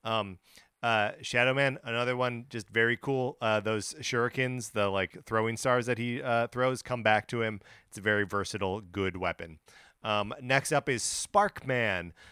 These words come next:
Uh, and this is another electricity-based, uh, character. Um, a little bit, like, stockier, a little bit wider than the rest of the bosses. Um, he's, uh, like, orange and white. And instead of having, uh, like, hands, he's got these, like,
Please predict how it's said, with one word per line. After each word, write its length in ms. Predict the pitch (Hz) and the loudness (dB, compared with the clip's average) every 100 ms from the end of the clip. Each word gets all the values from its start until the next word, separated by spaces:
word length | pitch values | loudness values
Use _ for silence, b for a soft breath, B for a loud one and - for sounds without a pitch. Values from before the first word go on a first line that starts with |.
| B | B
Uh, 160 | 117 110 | -2 -2
and 80 | 104 | -2
this 140 | 98 | -4
is 100 | 107 | -6
another 320 | 110 110 107 | -4 -2 -2
electricity-based, 1080 | - 110 - 127 - 123 98 107 110 - - - | -2 -2 -4 -6 -6 -6 -2 -2 -2 -4 -10 -6
uh, 240 | 113 101 - | -4 -4 -4
character. 500 | 117 110 - 113 104 B B - | -4 -2 -2 -4 -4 B B -8
Um, 200 | 127 139 | -6 -4
a 40 | |
little 240 | 156 185 262 | -2 -2 -4
bit, 160 | 320 | -4
like, 200 | 196 170 | 0 0
stockier, 760 | - - - 131 151 170 175 175 | 0 0 2 2 2 0 2 2
a 60 | 160 | 0
little 220 | 131 143 | 0 2
bit 260 | 143 104 | 0 -2
wider 380 | 82 95 117 151 | -4 0 2 2
than 100 | 147 | 0
the 80 | 160 | 0
rest 220 | 160 151 | 0 0
of 60 | 165 | -2
the 60 | |
bosses. 600 | 151 165 160 190 180 160 B B B | 2 2 2 0 -2 -4 B B B
Um, 300 | 123 123 117 | 0 2 2
he's, 460 | 135 - 139 131 113 | -4 -4 -2 0 2
uh, 260 | 113 98 101 | 2 2 0
like, 220 | 117 101 | -4 -4
orange 340 | - 123 127 110 | 0 0 0 -4
and 160 | 101 | -4
white. 340 | 104 127 143 - B B | 0 2 0 -4 B B
And 80 | 131 | -6
instead 280 | 135 - 196 | -4 -2 -2
of 120 | 220 | -2
having, 540 | 156 190 170 160 147 120 _ _ _ - | 2 2 4 0 -2 -8 _ _ _ -4
uh, 240 | 113 107 104 | -2 0 0
like, 220 | 104 - | -4 -6
hands, 760 | - 143 175 139 117 110 - B B - | -6 -2 0 2 0 -4 -10 B B -6
he's 180 | 151 | -6
got 240 | - 151 - | 0 0 0
these, 200 | 170 143 | -6 0
like, 340 | 139 120 - | 0 0 -4